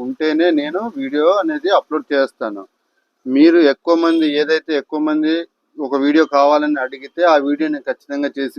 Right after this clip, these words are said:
మీకు చూపిస్తాను. చూస్తున్నారు కదా, హ్యాండ్స్ కి నేను పైపింగ్ అనేది లోడింగ్ చేసుకుంటున్నానండి. ఇది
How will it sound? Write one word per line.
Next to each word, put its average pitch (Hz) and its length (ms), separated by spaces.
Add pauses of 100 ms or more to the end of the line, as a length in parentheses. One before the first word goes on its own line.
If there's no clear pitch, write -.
మీకు 131 240 (680)
చూపిస్తాను. 117 600 (800)
చూస్తున్నారు 170 400
కదా, 165 160 (120)
హ్యాండ్స్ 156 440
కి 160 160
నేను 151 180 (160)
పైపింగ్ 156 420
అనేది 147 280 (160)
లోడింగ్ 156 380
చేసుకుంటున్నానండి. 135 800 (200)
ఇది 131 120